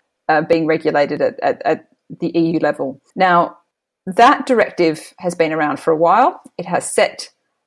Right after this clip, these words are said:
mandatory limits that must be met for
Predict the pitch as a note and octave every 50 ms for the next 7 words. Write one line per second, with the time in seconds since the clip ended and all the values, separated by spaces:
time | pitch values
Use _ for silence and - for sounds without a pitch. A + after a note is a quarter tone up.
0 | _ _ _ _ _ _ _ _ _ - F#3 F3+ F3+ F#3 G3 A3 B3 B3 B3 C4
1 | - - G#3+ F#3+ F#3 F3 F#3 F#3+ - - - - - - - E3 E3+ F#3 G3+ A3+
2 | A3+ G#3 - - - - E3+ E3+ E3 E3 D#3+ F3 F3 F3 F3 E3+ F3+ G#3 C4+ C4+
3 | - - - - _ _ _ _ _ _ _ _ - - - G3 F#3+ F#3 F3+ F3+
4 | F3 F3 E3+ F3 -